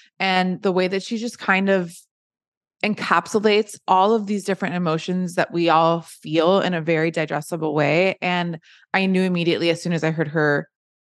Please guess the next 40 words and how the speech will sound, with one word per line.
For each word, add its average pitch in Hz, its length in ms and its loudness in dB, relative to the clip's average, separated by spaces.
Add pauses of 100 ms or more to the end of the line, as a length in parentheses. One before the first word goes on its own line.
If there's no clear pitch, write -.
(480)
speak - 420 -6
live, 170 600 2 (340)
that 175 200 2
I 185 100 2
had 170 320 0
to 180 80 -8
have 160 220 -2
her 156 220 -4
on 156 180 -4
this 160 160 -10
show 151 320 0
and 156 200 -2
share 151 300 0
her 151 340 0
with 156 200 -4
all 151 160 0
of 151 100 -6
you. 151 180 -2
She 156 220 -10
is 151 180 -8
just - 400 -6
so 160 360 2
incredible. 151 480 2
She 208 100 2
also 240 160 2
happens 190 320 2
to 190 60 0
be 185 40 2
one 165 140 4
of 165 40 2
my 156 100 4
favorite 151 400 2
follows 156 400 2
on 156 160 -4
Instagram 196 580 0 (400)
if 175 180 -4
you're 170 220 2
looking 165 380 -4
for 160 180 -4
some 160 320 -2